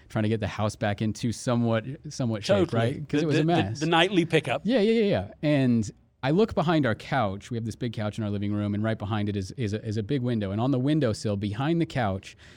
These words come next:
Speaker 1: is he's got his toy cars out. And he's got his toy cars all lined up in a row, you know, and, and they're actually separated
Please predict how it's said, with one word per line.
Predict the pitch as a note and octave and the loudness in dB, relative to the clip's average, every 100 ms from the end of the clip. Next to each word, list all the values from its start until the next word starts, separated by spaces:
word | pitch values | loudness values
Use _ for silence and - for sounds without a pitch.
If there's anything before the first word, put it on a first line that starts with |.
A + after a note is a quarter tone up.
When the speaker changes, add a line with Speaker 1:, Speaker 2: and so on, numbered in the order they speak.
| - - | -20 -6
Speaker 1:
is | A2 | -2
he's | A#2+ | -2
got | A2 G#2 | -2 -2
his | G#2 | -2
toy | - G#2 | -4 -6
cars | - G#3 E3 | -2 -2 -2
out. | G2+ F2 - - _ - - | -2 -6 -10 -20 _ -18 -4
And | A#2 | -2
he's | |
got | C3+ | 0
his | B2 | -2
toy | - D#3+ | -2 -4
cars | D#3+ - G#2+ G#2 | -2 0 0 0
all | G2+ G2+ | -2 0
lined | G#2 G2 F#2+ | 0 0 -2
up | F#2 F#2 | -2 -2
in | F#2+ | -4
a | |
row, | F#2 F2+ F2+ F#2 - | -2 -2 -4 -6 -8
you | G#2+ | -6
know, | G2 F#2+ G#2 | -2 -2 -2
and, | A#2 A#2 A#2 - - - | 0 0 -4 -14 -18 -4
and | A#2 A2+ | -2 0
they're | A#2+ A#2 A#2 | 0 0 0
actually | C#3 D#3+ - C3+ | -2 -4 -2 -4
separated | - F3 E3 B2 G#2 G2 G2 G2+ | -2 -4 -2 0 0 0 -2 -4